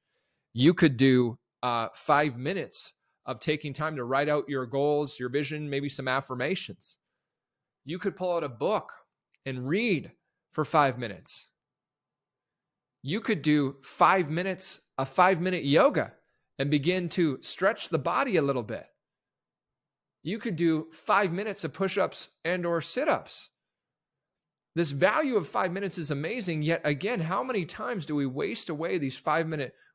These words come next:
windows and opportunities? A five-minute phone call that could grow your business forward. A five-minute phone call to somebody you care about that you haven't connected with in a while.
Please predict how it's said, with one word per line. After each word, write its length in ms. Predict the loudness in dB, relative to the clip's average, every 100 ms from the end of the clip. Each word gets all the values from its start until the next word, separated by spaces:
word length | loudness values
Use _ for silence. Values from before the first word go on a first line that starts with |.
| -6
windows 520 | -2 0 2 2 0 -4
and 100 | 0
opportunities? 840 | 0 0 -4 -4 -4 -4 -6 -14 -20 _ _ _
A 80 | -10
five-minute 540 | 0 2 2 0 -6 -4
phone 260 | -2 2
call 140 | 2 2
that 160 | 0
could 120 | -4
grow 140 | 0 2
your 160 | 2
business 400 | 2 -2 -2 -6
forward. 440 | -6 -6 -6 -8 -14 _ _ -6
A 80 |
five-minute 680 | 2 6 8 8 4 0 -2
phone 320 | -2 0 0 0
call 420 | 4 4 2 -4 _
to 80 | -6
somebody 380 | -2 0 0 0
you 100 | -2
care 240 | 2 2
about 240 | 4 2 0
that 80 | -2
you 80 |
haven't 240 | -2 -4 -6
connected 420 | -6 -6 -6 -10
with 200 | -10 -12
in 80 | -12
a 60 |
while. 420 | -6 -4 -2 -4